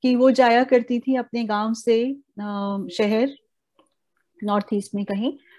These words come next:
और वहां पे उनको, अ, रहने को स्थान नहीं था। तो माँ ने ये बोल रखा था कि घर लौटने में अगर देर हो जाए तो पास के मंदिर चले जाना।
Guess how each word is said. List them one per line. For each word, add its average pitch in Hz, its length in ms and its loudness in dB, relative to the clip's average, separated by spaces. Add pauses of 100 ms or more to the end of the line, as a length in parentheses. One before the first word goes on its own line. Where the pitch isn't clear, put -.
(160)
और 208 220 0
वहां 208 280 2
पे 262 160 2
उनको, 254 580 4
अ, 208 380 -4
रहने 208 340 -4
को 254 120 -2
स्थान 208 320 -8
नहीं 190 240 -8
था। 180 220 -8 (200)
तो 240 120 6
माँ 208 240 4
ने 262 120 6
ये 240 220 6
बोल 208 220 0
रखा 190 340 -4
था 220 260 -8 (300)
कि 240 100 4
घर 226 360 2
लौटने 214 460 0
में 233 120 -2
अगर 214 240 -2
देर 190 320 -2
हो 214 160 -4
जाए 202 260 -6
तो 247 140 -4
पास 185 280 -8
के 254 140 -2
मंदिर 185 300 -2
चले - 300 -10
जाना। - 340 -18